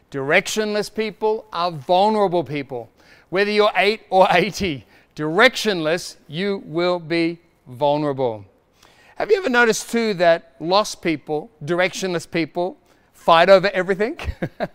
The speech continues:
you ever noticed that? When you're lost, when you're directionless, you fight over everything. And you fight with everyone. You fight with your friends, you fight with your partner, you fight with your boss, you fight at church,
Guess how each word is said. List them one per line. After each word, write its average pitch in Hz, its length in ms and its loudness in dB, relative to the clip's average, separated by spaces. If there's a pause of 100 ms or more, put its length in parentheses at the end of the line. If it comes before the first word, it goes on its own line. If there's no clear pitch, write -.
(440)
you - 100 -6
ever 226 140 -2
noticed 190 440 0
that? 359 260 -8 (360)
When 262 140 -4
you're 247 140 2
lost, 202 420 0
when 196 160 -4
you're 202 80 -2
directionless, 190 1040 -2 (340)
you 214 120 0
fight 269 340 -2
over 190 300 4
everything. 175 640 -2 (480)
And 202 140 2
you 208 80 6
fight 208 420 6
with 202 240 4
everyone. 226 640 4 (280)
You 156 100 -2
fight 165 280 4
with 160 160 -6
your 165 180 0
friends, 226 600 0
you 151 80 -4
fight 160 300 -2
with 156 100 -10
your 160 100 -6
partner, 247 460 -2
you 202 120 -6
fight 165 300 -2
with 147 140 -8
your 156 120 -4
boss, 226 460 4
you 185 80 -2
fight 160 320 -2
at 156 200 -10
church, 247 500 -4